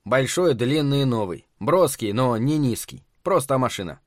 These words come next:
Они ехали в нем вдвоем под звуки джаза сороковых годов. За все время поездки до Харвича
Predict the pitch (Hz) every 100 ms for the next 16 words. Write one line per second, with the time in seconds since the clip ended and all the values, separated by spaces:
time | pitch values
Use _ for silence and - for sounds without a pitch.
0 | _ - - - 165 180 175 170 165 147
1 | 147 131 147 131 127 139 170 127 107 110
2 | 107 123 139 131 131 107 147 120 110 120
3 | 113 120 120 113 117 110 - _ _ _
4 | - - 113 151 143 165 170 160 143 156
5 | 165 151 - 151 143 165 156 120 110